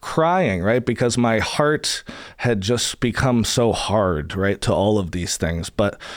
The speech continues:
slowly just being poked with love, right, it really coaxed me, or I think coax is the wrong word, but it really brought me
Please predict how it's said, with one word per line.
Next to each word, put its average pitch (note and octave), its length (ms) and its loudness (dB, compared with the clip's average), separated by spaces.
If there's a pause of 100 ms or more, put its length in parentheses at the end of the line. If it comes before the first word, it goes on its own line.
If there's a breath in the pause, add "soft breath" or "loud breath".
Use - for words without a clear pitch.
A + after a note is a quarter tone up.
(140 loud breath)
slowly B2+ 840 2 (120)
just - 240 0
being A#2 180 2
poked - 600 0 (100)
with A2+ 160 2
love, G#2+ 640 2 (460 loud breath)
right, G#2+ 320 4
it G#2 240 0
really G#2+ 500 2 (240)
coaxed - 800 0
me, A2+ 260 2
or A#2 140 0 (180)
I C3 80 2
think C#3+ 180 2
coax C#3+ 280 0
is B2 100 4
the A#2+ 120 2
wrong B2 160 4
word, B2 160 2
but A#2+ 80 4
it - 20 4
really C3+ 180 4
brought B2 380 2
me B2 240 2